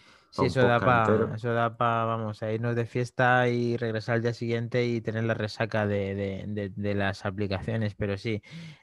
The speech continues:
Speaker 1: Eh, bueno, se confía que los mensajes de aplicación de mensajes va a mejorar. De hecho, hay pequeños guiños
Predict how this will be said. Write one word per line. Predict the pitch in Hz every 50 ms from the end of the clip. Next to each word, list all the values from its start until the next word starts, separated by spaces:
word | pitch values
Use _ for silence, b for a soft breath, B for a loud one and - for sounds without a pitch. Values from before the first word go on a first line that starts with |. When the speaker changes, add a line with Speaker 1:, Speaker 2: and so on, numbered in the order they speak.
| B -
Speaker 1:
Eh, | 113 113 113 110 110 107 104 104 104
bueno, | 117 123 117 110 - - _ _ _ _ -
se | - - 120 110
confía | 113 110 107 104 - - 123 123 131 127 117
que | 120 113 110 107
los | 110 104
mensajes | 107 104 101 98 - 107 104 - - 113 110 107 104 -
de | 113 110 110
aplicación | 107 104 107 101 98 104 104
de | 104
mensajes | 104 104 101 - - 104 101 - 117 110 104 - b b b b b b b b _ _ -
va | - 107 104 104
a | 101
mejorar. | 104 101 - - 107 107 117 127 147 175 - - _ _ -
De | 110 107 110 107
hecho, | 107 104 - - 127 127 117 - - _ _ _ _ _ -
hay | 107 107 110 104
pequeños | - - 117 - - 117 110 110 113 110 98
guiños | 101 113 123 131 131 123 120 123 135 139 135 - - -